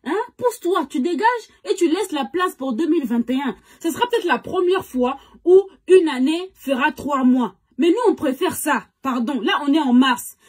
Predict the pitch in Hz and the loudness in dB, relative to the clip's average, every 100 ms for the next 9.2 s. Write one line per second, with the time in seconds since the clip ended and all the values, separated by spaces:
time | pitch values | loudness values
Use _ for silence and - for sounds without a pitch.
0 | - - 311 381 392 359 440 392 453 - | -14 0 4 4 4 2 0 2 0 0
1 | 294 240 302 311 214 _ _ 349 370 403 | -2 0 0 0 -2 _ _ 2 2 2
2 | - 466 - 285 254 381 226 330 320 254 | 0 0 0 -6 -2 -2 0 0 0 0
3 | 269 262 _ - 214 359 415 - 349 254 | -4 -6 _ -2 -2 -2 -4 -4 -2 0
4 | 247 269 339 302 - _ - 269 285 359 | 2 2 0 -4 -12 _ -4 0 4 4
5 | 370 _ 277 269 269 339 - 240 294 302 | 2 _ -6 -2 0 -2 -4 -6 -2 0
6 | 226 233 285 277 240 226 - 262 254 208 | -2 -6 -4 -4 -4 -6 -2 -4 -2 -8
7 | 240 269 381 - - _ _ - 523 - | -8 -8 -10 -10 -18 _ _ -14 -14 -6
8 | 311 427 554 - 262 427 - 240 - 427 | -2 -2 -4 -4 -4 -2 0 -2 -4 -8
9 | 240 | -8